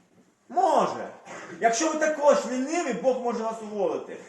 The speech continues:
Ви не втратите спасіння, ви будете його сином. Но ви не будете роботу робити, яку Бог хотів би, щоб ви робили. В Бога є план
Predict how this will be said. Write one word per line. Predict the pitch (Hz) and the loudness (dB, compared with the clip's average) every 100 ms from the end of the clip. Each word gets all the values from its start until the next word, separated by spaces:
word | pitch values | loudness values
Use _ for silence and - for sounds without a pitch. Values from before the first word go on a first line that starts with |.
| - | -12
Ви | - 269 | -4 -2
не | 302 | -2
втратите | 302 330 285 294 | 0 0 0 -2
спасіння, | - 269 - 262 196 139 101 - - | -8 -10 -12 -8 -6 -6 -10 -14 -14
ви | 190 | -10
будете | 220 240 233 | -8 -8 -8
його | 226 | -8
сином. | 220 196 127 101 - _ _ _ - | -6 -6 -6 -10 -14 _ _ _ -8
Но | 220 | -4
ви | 233 | -2
не | 269 | 0
будете | 247 247 247 233 | -2 -2 -4 -2
роботу | 214 262 233 | -2 -2 -2
робити, | 196 185 175 233 196 | 0 0 -2 -4 -6
яку | 180 | -8
Бог | 165 196 190 | -6 -4 -4
хотів | 190 175 | -10 -12
би, | |
щоб | 170 156 | -10 -10
ви | |
робили. | 156 135 131 120 | -10 -8 -6 -6
В | - - 135 | -10 -18 -2
Бога | 180 277 277 | 6 8 8
є | 262 254 | 4 2
план | 208 247 233 - - | 4 6 6 4 -2